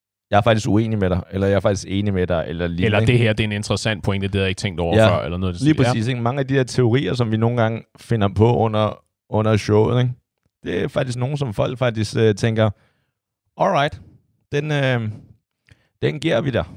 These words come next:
Speaker 2: Og
Speaker 1: Eller
Speaker 2: det er jo
Speaker 1: ja.
Speaker 2: i, og det er jo i virkeligheden en cadeau til, til vores fantastiske lyttere, ikke? At langt det meste af tiden, er min erfaring i hvert fald, nu må du rette mig, hvis, øh, din, øh, oplevelse er anderledes.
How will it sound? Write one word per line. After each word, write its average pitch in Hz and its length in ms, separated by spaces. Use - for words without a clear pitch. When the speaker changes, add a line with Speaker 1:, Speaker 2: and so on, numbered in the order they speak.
Speaker 2:
Og 113 80
Speaker 1:
Eller 127 120
Speaker 2:
det - 20
er 175 40
jo 185 120
Speaker 1:
ja. 120 140
Speaker 2:
i, 98 100
og 101 140
det 127 60
er 151 40
jo 165 60
i 151 80
virkeligheden 123 880
en 107 160
cadeau 123 480
til, 104 580
til 104 160
vores 95 300
fantastiske 110 540
lyttere, 107 440
ikke? 113 160
At 95 200
langt 113 260
det 123 80
meste 127 320
af 104 120
tiden, 107 380
er 127 120
min 190 260
erfaring 156 360
i - 20
hvert 131 180
fald, 123 180
nu 131 80
må 135 80
du 127 60
rette 113 240
mig, 127 140
hvis, 110 220
øh, 110 220
din, 120 320
øh, 104 220
oplevelse 110 460
er 98 40
anderledes. 98 500